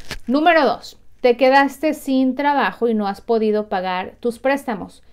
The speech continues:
Como mencioné al principio, es muy importante que le comuniques esto a tus acreedores.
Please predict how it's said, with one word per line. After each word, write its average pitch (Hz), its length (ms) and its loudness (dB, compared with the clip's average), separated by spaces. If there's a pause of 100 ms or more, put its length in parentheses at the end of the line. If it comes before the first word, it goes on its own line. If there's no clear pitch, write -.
(220)
Como 233 240 2
mencioné 240 400 -2
al 240 120 -2
principio, 269 380 -4
es 254 100 -6
muy 240 100 -2
importante 233 500 -6
que 220 100 -6
le 196 120 -2
comuniques 190 560 -8
esto 233 440 -8
a 220 140 -10
tus 214 200 -6
acreedores. 214 720 -2